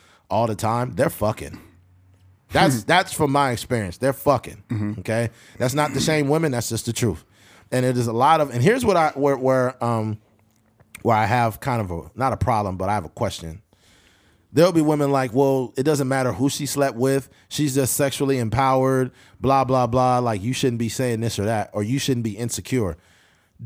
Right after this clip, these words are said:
Speaker 1: Don't label men insecure because they have an issue with you sleeping with a bunch of guys. You have standards of men. So he's allowed to have standards in women. That's just kinda how it goes.
Speaker 2: Mm-hmm.
Speaker 1: Also,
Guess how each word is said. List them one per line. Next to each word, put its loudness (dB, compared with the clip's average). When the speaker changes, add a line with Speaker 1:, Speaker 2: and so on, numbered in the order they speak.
Speaker 1:
Don't 2
label 2
men 0
insecure 0
because -2
they -4
have -2
an -6
issue -4
with -6
you -8
sleeping -6
with -6
a -12
bunch -6
of -16
guys. -8
You 2
have 2
standards 0
of 0
men. -2
So 2
he's 0
allowed 2
to -2
have 0
standards 0
in -6
women. -2
That's -4
just -10
kinda -2
how -4
it -12
goes. -6
Speaker 2:
Mm-hmm. -4
Speaker 1:
Also, 0